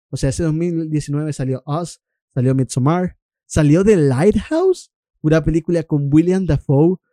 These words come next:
y Robert Pattinson, dirigida por Robert Eggers. Come on. O sea, se estrenó en el Festival de Cannes y yo vi el tráiler cuando estaba en el Festival de Cannes y dije, "Muero por ver esta película, de verdad, muero por ver esta película". Creo que va a ser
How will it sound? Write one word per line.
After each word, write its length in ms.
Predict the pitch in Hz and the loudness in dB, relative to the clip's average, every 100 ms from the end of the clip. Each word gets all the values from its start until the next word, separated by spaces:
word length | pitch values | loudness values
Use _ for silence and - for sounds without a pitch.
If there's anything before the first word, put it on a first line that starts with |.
| _ _ _ - | _ _ _ -2
y 140 | 160 | 0
Robert 360 | 135 135 208 208 | 0 0 -2 -2
Pattinson, 600 | 156 147 202 277 302 294 _ _ _ _ - | -2 -2 -4 -4 -6 -6 _ _ _ _ -2
dirigida 580 | 170 170 156 170 190 - | 0 0 2 0 0 -2
por 200 | 160 135 | -2 0
Robert 340 | 139 185 190 - | 0 -2 -6 -2
Eggers. 580 | 147 269 403 - - _ _ _ _ _ _ _ _ | 0 2 0 -2 -20 _ _ _ _ _ _ _ _
Come 400 | - 311 233 147 | 2 4 6 6
on. 960 | 160 208 214 196 180 160 135 120 110 104 - | 4 6 6 6 6 4 4 2 -2 -8 -6
O 80 | 135 | -2
sea, 140 | 170 | 0
se 60 | 151 | 0
estrenó 180 | 147 170 | -2 -2
en 60 | |
el 40 | 180 | -2
Festival 300 | 180 180 175 | -2 -2 -4
de 80 | |
Cannes 300 | 170 175 175 | -6 -6 -4
y 80 | 165 | 0
yo 100 | 156 | 2
vi 80 | 160 | 2
el 100 | 156 | 0
tráiler 320 | 160 160 165 | 0 2 2
cuando 200 | 160 143 | 2 0
estaba 220 | 131 143 | 0 0
en 80 | 147 | 0
el 40 | 139 | 2
Festival 340 | 143 143 139 | 2 2 2
de 60 | 143 | 2
Cannes 240 | 147 143 | 2 4
y 80 | 139 | 4
dije, 280 | 143 123 - _ _ _ - | 4 2 -2 _ _ _ -8
"Muero 400 | 135 131 156 170 | 0 4 4 2
por 160 | 147 120 | 2 2
ver 160 | 139 | 4
esta 200 | 151 - | 2 0
película, 440 | - 127 151 127 - | 2 2 2 0 0
de 200 | - 123 | 2 2
verdad, 300 | 120 135 - | 2 -2 -4
muero 440 | 151 135 131 185 | -4 2 4 4
por 140 | 180 131 | 2 2
ver 140 | 143 | 2
esta 160 | 156 165 | 0 -4
película". 480 | 135 147 143 117 - _ _ _ | -2 2 2 2 -2 _ _ _
Creo 220 | 143 151 | 0 2
que 80 | 170 | 4
va 80 | 160 | 2
a 60 | 147 | 4
ser 340 | 175 175 | 4 4